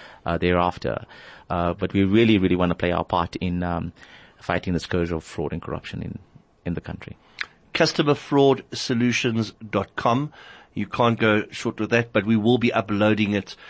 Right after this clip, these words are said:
Speaker 2: um, on our social media pages so that you can also get in contact with the Customer Fraud Solutions team and discuss perhaps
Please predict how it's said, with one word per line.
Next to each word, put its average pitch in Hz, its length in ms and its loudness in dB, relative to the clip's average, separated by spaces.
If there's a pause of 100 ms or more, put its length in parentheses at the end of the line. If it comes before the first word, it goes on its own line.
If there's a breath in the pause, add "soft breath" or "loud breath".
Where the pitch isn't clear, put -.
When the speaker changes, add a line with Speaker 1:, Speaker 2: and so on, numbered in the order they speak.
(220 loud breath)
Speaker 2:
um, 95 320 -2
on 101 140 -2
our 98 160 0
social 104 340 -2
media 98 360 -4
pages 98 600 -2
so - 200 -6
that 95 160 -8
you 101 100 -8
can 95 200 -6
also 117 280 -8
get 95 140 -6
in 95 80 -8
contact 95 520 -6
with 107 400 -6
the - 80 -16
Customer 98 380 -8
Fraud 98 240 -6
Solutions 95 540 -8
team 113 360 -4 (360 loud breath)
and 113 120 -2
discuss 117 420 -2
perhaps 110 520 -2